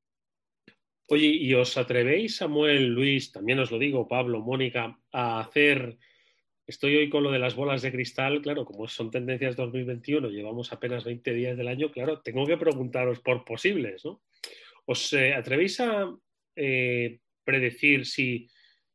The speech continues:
vamos a descubrir un nuevo tipo de ataque, quizás fusionado, heredado, evolucionado,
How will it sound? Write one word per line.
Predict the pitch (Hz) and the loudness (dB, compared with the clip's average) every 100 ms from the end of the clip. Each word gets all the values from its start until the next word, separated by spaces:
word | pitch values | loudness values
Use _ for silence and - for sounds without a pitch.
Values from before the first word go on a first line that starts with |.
| _ _ | _ _
vamos | 160 185 196 | -4 -2 -2
a | |
descubrir | 165 175 151 | -2 0 0
un | 143 143 | 4 6
nuevo | 147 135 | 6 4
tipo | 143 143 127 | 0 0 2
de | 117 | 0
ataque, | 107 117 113 160 | -2 -6 -2 -4
quizás | - - 110 - | -4 -10 -8 -6
fusionado, | 113 - 101 135 139 135 | -8 -8 -4 -2 -2 -2
heredado, | 117 123 135 135 | -2 -2 -2 -2
evolucionado, | 135 127 123 120 120 117 113 127 135 131 127 | -2 0 0 0 -2 -4 -2 -2 -2 -2 -4